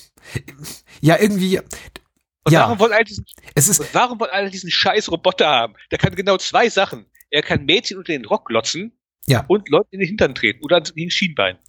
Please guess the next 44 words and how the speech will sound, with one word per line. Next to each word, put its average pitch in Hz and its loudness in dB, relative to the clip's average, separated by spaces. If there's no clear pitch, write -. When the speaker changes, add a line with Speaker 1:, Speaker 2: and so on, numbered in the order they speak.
Speaker 1:
Es, - 2
es 165 4
ist - -2
insofern 160 4
ein 117 0
Wunder 156 6
der 131 2
Technik, 151 0
als 104 -4
dass - -2
er 127 0
irgendwie 147 4
in 98 2
einen 110 2
Koffer 185 2
passt - -2
und 135 -2
natürlich 139 2
sich 127 -2
so 143 4
bewegt, 131 4
als 120 0
würde 156 4
ein 117 2
Mensch 139 4
in 135 -4
silber 131 4
angemalten 120 2
Pappkarton - -4
stecken. - -6
Also 113 0
das 143 4
ist 156 0
natürlich, 143 0
was 131 2
schon 131 2
so 127 4
irgendwie 120 4
die, 120 0
die 120 0
Bewegungsfähigkeit 165 2
betrifft, 143 -4
schon 156 0
beeindruckend, 151 0